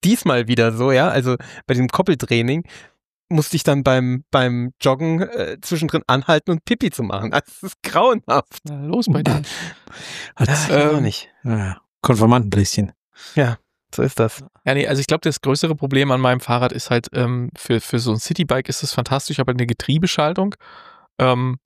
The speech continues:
Speaker 2: aber die ist halt, die ist toll, aber nicht leicht.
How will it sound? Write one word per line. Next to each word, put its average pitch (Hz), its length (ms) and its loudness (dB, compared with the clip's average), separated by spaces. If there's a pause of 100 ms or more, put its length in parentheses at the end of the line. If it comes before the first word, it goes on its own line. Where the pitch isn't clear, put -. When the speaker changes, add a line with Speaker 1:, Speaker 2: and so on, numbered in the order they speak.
(280)
Speaker 2:
aber 123 100 0
die 123 80 0
ist - 100 0
halt, 131 180 0 (640)
die 135 140 -4
ist 123 160 -2
toll, 180 300 4
aber 139 180 0
nicht 131 160 -2
leicht. 110 520 -2